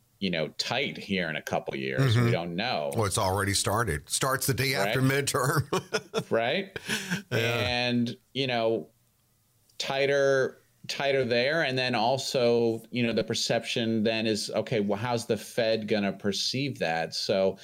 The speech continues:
Speaker 1: you still have, you know, I come out of the, of, of the week,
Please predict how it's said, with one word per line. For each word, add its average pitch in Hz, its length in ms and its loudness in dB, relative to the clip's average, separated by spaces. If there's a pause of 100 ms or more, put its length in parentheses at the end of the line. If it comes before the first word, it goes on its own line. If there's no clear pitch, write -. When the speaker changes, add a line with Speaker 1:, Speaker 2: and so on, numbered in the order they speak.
(340)
Speaker 1:
you 110 120 0
still 139 500 2
have, 113 720 -2
you 110 120 -2
know, 110 80 2
I 113 140 0
come 127 300 -2
out 110 300 0
of 110 280 0
the, 98 560 0
of, 98 260 -4 (160)
of 98 280 -2 (120)
the 98 120 0
week, 113 580 -2